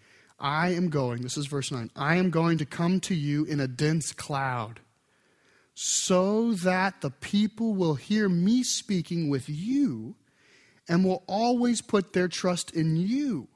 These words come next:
Then Moses told the Lord what the people had said. What is the Lord doing there?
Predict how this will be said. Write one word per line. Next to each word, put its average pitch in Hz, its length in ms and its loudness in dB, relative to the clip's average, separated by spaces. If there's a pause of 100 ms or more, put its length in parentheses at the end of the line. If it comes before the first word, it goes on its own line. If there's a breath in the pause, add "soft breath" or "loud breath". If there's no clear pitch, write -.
(1800)
Then 180 220 4
Moses 151 300 0
told 147 180 -4
the 131 60 -8
Lord 135 360 -6
what 131 140 -10
the 123 60 -18
people 127 320 -10
had 110 100 -14
said. - 300 -14 (2000)
What 262 140 -2
is 240 80 -2
the 233 80 -2
Lord 233 260 -2
doing 240 280 2
there? 117 200 -14